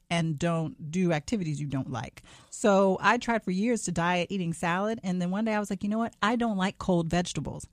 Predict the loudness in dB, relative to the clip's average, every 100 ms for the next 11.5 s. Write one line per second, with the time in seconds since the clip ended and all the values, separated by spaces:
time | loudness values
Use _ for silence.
0 | _ _ _ 6 6 6 4 2 2 0
1 | -2 -2 0 0 2 2 -4 -4 -6 -8
2 | -4 4 6 6 6 6 6 4 2 0
3 | 0 2 2 0 2 2 2 0 -4 -4
4 | -4 -6 -6 -6 -2 0 2 2 2 0
5 | 2 0 -4 -6 -4 -4 -4 -6 -4 0
6 | 2 4 4 4 2 2 0 0 0 -2
7 | -4 -8 -10 -14 -16 -16 0 6 8 8
8 | 6 6 6 4 4 2 2 2 2 0
9 | -2 -4 0 2 2 0 -2 -4 -4 -6
10 | -6 -6 -4 -4 -6 -10 -8 -8 -6 -6
11 | -6 -4 -2 -2